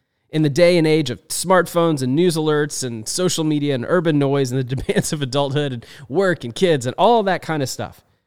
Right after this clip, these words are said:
Well, the answer from the ancient church is to develop and cultivate a rule of life, not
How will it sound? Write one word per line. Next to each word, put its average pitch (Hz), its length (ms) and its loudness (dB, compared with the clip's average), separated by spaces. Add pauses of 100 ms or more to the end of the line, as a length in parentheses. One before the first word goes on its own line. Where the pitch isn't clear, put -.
(360)
Well, 151 160 0
the 165 240 -6
answer 180 480 -2
from 143 420 -2
the 120 240 -6
ancient 156 340 -2
church 131 400 -2
is 196 260 0
to 196 200 -2
develop 170 920 -2
and 156 180 -4
cultivate 196 720 -2
a 143 80 -2
rule 135 300 -4
of 110 100 -8
life, 120 300 -6
not 143 420 -6